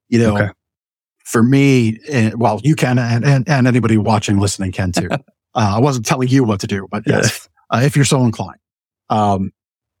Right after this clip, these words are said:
Speaker 1: you know, but I shared, I shared what I did because I wanted people to understand where I've come from, the way maybe they've interacted with me over the years where it has been a defective interaction. It hasn't been
Speaker 2: Yeah.
Speaker 1: positive.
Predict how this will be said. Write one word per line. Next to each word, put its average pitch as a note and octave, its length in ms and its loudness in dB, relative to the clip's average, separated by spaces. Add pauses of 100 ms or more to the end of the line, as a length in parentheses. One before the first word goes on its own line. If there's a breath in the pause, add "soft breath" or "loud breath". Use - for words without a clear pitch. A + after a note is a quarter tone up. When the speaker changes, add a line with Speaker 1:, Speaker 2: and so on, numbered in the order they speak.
Speaker 1:
you C#3+ 100 4
know, B2 180 0
but C#3+ 140 0
I C#3 80 2
shared, D3 580 0
I - 60 -10
shared B2+ 380 0
what G#2+ 160 0
I C3+ 180 0
did G2+ 340 -6
because A2 240 -10
I A2 60 -2
wanted A2+ 300 0
people G#2+ 180 -2
to G#2 60 0
understand G2 600 0 (380)
where A#2+ 260 2
I've A#2 220 0
come G2+ 220 -4
from, F#2+ 260 -10
the G2 80 -10
way A2+ 240 0
maybe A2+ 280 4
they've G#2+ 180 0
interacted G#2+ 580 0
with G2+ 180 -12
me G#2 140 0
over G#2+ 180 0
the G2 100 4
years A#2 340 4
where G#2 140 0
it G#2 40 2
has C#3 240 0
been G#2+ 160 -2
a G2 60 -2
defective G2+ 680 -6 (840)
interaction. C3+ 680 -2 (140)
It G2+ 120 -10
hasn't C#3+ 260 -2
been F#2+ 120 -4
Speaker 2:
Yeah. D#2+ 140 0
Speaker 1:
positive. - 300 -12